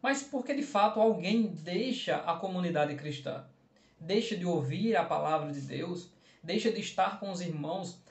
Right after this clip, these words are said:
adorando ao Senhor, ouvindo os louvores dos cantores, sendo edificado mutuamente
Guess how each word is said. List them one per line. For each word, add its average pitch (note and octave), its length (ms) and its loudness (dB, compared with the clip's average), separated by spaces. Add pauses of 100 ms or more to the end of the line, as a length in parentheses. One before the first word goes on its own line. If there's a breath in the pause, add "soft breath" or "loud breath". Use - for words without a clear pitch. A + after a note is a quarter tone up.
(120 soft breath)
adorando F#3+ 720 4
ao E3 80 -2
Senhor, E3+ 540 -4
ouvindo F#3+ 500 0
os F3 100 -4
louvores F3 720 0
dos D#3 220 -8
cantores, D3 720 -6 (340 soft breath)
sendo A#3 640 2
edificado F#3 760 0
mutuamente F#3 1000 2